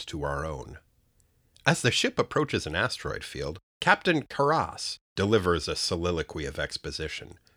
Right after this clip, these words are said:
complete with PowerPoint presentation, to no one in particular.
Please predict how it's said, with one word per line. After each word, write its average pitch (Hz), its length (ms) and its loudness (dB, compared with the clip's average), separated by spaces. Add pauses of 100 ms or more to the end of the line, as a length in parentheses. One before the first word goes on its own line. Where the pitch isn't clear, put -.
complete 160 420 2
with 123 160 4
PowerPoint 110 560 2
presentation, 78 760 -6 (340)
to 226 100 6
no 107 160 6
one 76 200 0
in 67 100 -6
particular. 76 680 -6